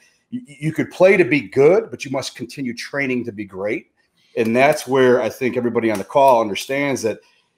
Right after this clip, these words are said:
you guys are sitting good. You guys have achieved a lot. You've made a thousand mistakes, and you'll make a thousand more. That's okay. But if you're of the mindset that you're fearless, right? Who gives a shit?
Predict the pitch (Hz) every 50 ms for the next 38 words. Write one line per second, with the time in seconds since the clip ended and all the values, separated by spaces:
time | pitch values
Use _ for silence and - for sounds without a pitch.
0 | _ _ 101 113 123 143 156 151 151 131 117 127 120 - 147 131 127 110 95 107
1 | 135 151 127 - - - _ _ _ _ - 107 117 113 123 123 127 123 123 117
2 | 117 - - - 139 131 120 - 101 117 107 120 143 151 - - - _ _ _
3 | _ - 107 101 101 117 120 117 110 - _ 127 120 123 127 123 127 123 117 117
4 | 117 - - 147 165 170 - - - 113 110 110 113 113 117 113 113 107 - 113
5 | 107 107 107 - 107 104 104 117 147 160 107 - - 107 101 - - 110 95 -
6 | - 175 160 - - - _ _ _ _ _ - 131 123 117 117 123 147 170 185
7 | 180 143 127 127 143 160 190 202 - - - 139 127 127 127 - - _ _ _
8 | _ _ _ 131 127 123 123 123 123 113 120 123 123 - - 175 220 269 247 151
9 | 139 175 190 - - - - - 104 127 147 190 240 - - _ _ _ _ _
10 | _ _ _ - 214 214 127 - 233 - 269 196 143 120 - - 117 92 69 -
11 | -